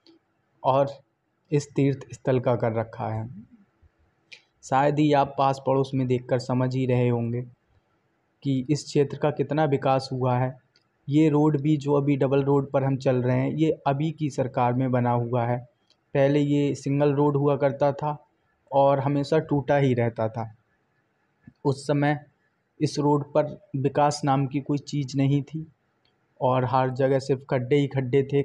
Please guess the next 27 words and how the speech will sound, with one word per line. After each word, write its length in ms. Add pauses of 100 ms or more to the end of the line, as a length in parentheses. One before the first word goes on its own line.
(140)
कम 200
से 160
कम 220
अब 120
यह 240
तो 200
सुकून 440
है 200
कि 280
यह 100
रोड 320
तो 100
पड़ 180
गया 240
है। 200 (2250)
तो 120
दोस्तों, 420 (100)
अब 120
हम 200
गौरी 280
शंकर 380
गुलरिया 480
के 140
नज़दीक 480
पहुंचने 380
वाले 280
हैं। 180